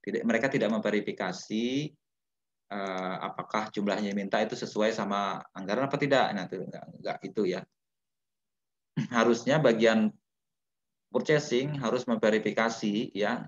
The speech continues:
yang permintaan itu ha-, ada bak-, apakah sesuai dengan budget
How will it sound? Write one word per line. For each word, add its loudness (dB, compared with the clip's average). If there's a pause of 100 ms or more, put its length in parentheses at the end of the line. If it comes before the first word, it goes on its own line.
yang 0
permintaan 0
itu -4
ha-, -4
ada -6
bak-, -2
apakah -6
sesuai -4
dengan -6
budget -4